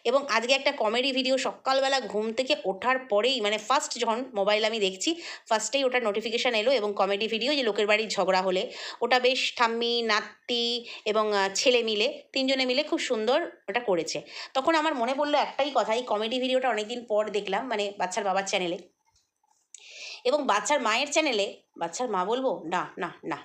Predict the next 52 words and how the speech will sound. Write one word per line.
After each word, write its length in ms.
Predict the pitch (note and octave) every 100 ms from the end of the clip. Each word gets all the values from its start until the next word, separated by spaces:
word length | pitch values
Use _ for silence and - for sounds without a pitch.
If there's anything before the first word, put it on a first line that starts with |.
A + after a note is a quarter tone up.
| -
না, 100 | D#3 - -
সরি, 240 | - D#3+ C3 - - -
টিনের 300 | D4 E4 E4+
চ্যানেলে। 440 | B3 G3 F#3+ C#4+ - - A3
তার 120 | B3
কারণ 280 | A#3 A#3 C4+
হচ্ছে, 400 | C#4+ F3 B3+ - -
না, 100 | B3+
আমরা 240 | A3 A#3 C4
বাচ্চার 360 | G3+ G3 C#4+
মা 240 | A#3+ A3 A#3
বলতে 340 | G3+ G#3 C4
গিয়ে 160 | A#3+ C4+
আটকে 300 | G3 F#3+ C4+
গেলাম 280 | B3+ C4 C4
কেন 160 | B3+
বলো 160 | B3+ C4
তো? 80 | C4
আমি 240 | A3+ B3
বিশেষ 300 | G#3+ G3+ A3
করে, 220 | - F#3 G3+ - - -
কারণ 200 | E4+ E4+
মায়ের 380 | C4 A3 B3+ D#4
কোনো 180 | E4 E4+
না 100 | C4
দায়িত্ব 400 | F#3+ G#3 A3+ C#4
কর্তব্য 380 | C#4 C#4 C4+
পালন 340 | C#4+ F#3 F#3+ F3
করেনি, 400 | D#3 C#3+ D3 - _ _ -
তাও 140 | C4
সেই 280 | B3+ - A#3
জন্যই 460 | C4 C#4 B3+ E3 F3+ _
অনেকে 220 | A#3+ B3+
বলে 180 | B3+ B3+
পালন 280 | A#3+ G#3+ G#3+
করতে 260 | G#3 G3
দেওয়া 220 | G3+ F#3+ F#3
হয়নি। 340 | F3+ E3 A3+ - -
তো 60 | -
সেই 200 | B3+ C#4
জন্যই 180 | D4+ D4+
আমি 100 | D4
বাচ্চার 360 | A#3 A3 C#4
মা 160 | A#3 G#3+
বলতে 260 | A3 A3 B3+
গিয়েও 160 | C4
আমার 140 | A#3 A3+
নিজের 380 | G#3 G#3 C4
মাইন্ড 420 | A3 F#3+ A3 C4+ B3
বলে 200 | A3+ G#3+
দিল, 160 | G#3+
"না, 320 | G3 D#3 -